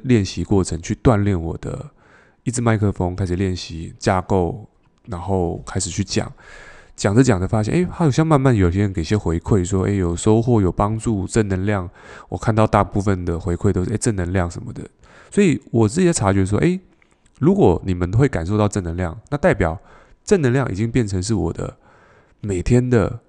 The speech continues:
习惯了。所以我没有装，我没有做，就是我没有装作我是为了要录制 Podcast 而去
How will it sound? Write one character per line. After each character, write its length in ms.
习 220
惯 180
了。 200
所 140
以 40
我 160
没 120
有 100
装， 400
我 100
没 120
有 100
做， 420
就 100
是 120
我 80
没 120
有 100
装 340
作 340
我 200
是 200
为 200
了 120
要 140
录 200
制 160
Podcast 600
而 140
去 360